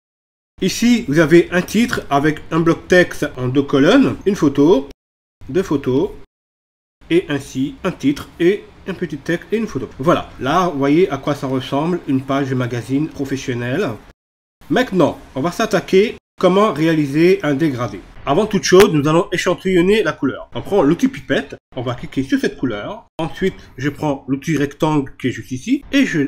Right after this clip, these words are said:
glisse. Une fois que cela est fait, je mets à cinquante pour cent.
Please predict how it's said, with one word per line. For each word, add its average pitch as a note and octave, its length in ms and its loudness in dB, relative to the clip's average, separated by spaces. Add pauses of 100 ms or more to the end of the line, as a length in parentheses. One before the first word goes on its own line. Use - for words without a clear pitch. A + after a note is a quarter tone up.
(120)
glisse. F3+ 360 -4 (580)
Une G#3 80 2
fois F#3+ 180 0
que F#3+ 100 0
cela D#3+ 260 0
est D#3 80 0
fait, E3 520 -2
je A#2+ 120 -4
mets C3+ 300 2
à A#2 200 -6
cinquante B2+ 340 -6 (120)
pour B2 140 -16
cent. F4+ 260 -6